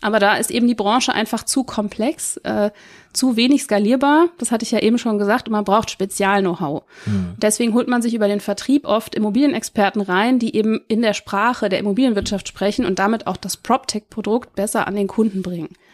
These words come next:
Speaker 1: Und
Speaker 2: Mhm.
Speaker 1: auch die neueste PropTech-Studie, die wir jetzt herausbringen, die zeigt, dass weiterhin der Erfolgsfaktor Nummer eins von PropTechs der Vertrieb ist und das Vertriebspersonal.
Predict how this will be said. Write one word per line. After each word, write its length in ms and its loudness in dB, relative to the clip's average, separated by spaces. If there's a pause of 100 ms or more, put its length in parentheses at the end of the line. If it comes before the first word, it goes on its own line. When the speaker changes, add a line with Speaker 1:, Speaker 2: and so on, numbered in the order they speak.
(440)
Speaker 1:
Und 80 2
Speaker 2:
Mhm. 80 4
Speaker 1:
auch 120 0
die 140 0
neueste 500 2
PropTech-Studie, 840 -2
die 140 -2
wir 120 2
jetzt 200 0
herausbringen, 580 0
die 100 0
zeigt, 440 -2
dass 160 -6
weiterhin 520 -2
der 100 -2
Erfolgsfaktor 800 -2
Nummer 340 -2
eins 400 2
von 160 -4
PropTechs 460 -2
der 120 -2
Vertrieb 420 -4
ist 200 -6
und 240 -4
das 100 -4
Vertriebspersonal. 960 -6